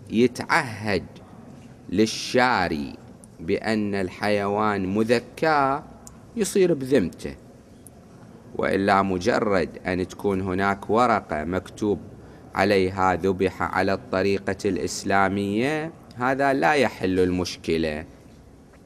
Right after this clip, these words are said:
تجينا إن شاء الله في وقت مفصلًا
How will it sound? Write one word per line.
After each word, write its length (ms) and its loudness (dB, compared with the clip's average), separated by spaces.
تجينا 460 0
إن 60 0
شاء 280 4
الله 260 0
في 140 0
وقت 400 0
مفصلًا 1040 0